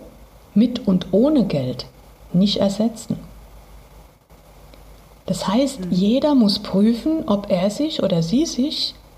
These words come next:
Speaker 1: wenn er zum Beispiel dann weniger verdient oder weniger geschenkt bekommt oder was auch
Speaker 2: Mhm.
Speaker 1: immer, ob bei ihm oder ihr unbewusst getriggert wird,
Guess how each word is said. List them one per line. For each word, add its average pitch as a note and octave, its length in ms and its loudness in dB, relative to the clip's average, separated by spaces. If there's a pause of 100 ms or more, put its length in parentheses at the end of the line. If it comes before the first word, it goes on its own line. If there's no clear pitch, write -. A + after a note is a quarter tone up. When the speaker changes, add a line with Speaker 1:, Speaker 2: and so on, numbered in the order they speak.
(320)
Speaker 1:
wenn A#3+ 280 2
er A3+ 200 2
zum G#3+ 220 2
Beispiel F#3 340 0
dann E3 260 2
weniger A3+ 580 0 (800)
verdient F3+ 720 0 (280)
oder E3+ 320 0
weniger F#3 640 2 (580)
geschenkt A#3+ 380 0
bekommt F3 520 -2 (260)
oder F3+ 200 0
was E3+ 180 -2
auch E3+ 160 -2
Speaker 2:
Mhm. F#3 60 0
Speaker 1:
immer, F#3+ 240 2 (420)
ob A3 220 -4
bei G3+ 140 2
ihm C4+ 320 2
oder G3+ 400 2
ihr C4 500 2 (1120)
unbewusst C#4+ 800 0 (220)
getriggert B3 580 0
wird, A3 260 2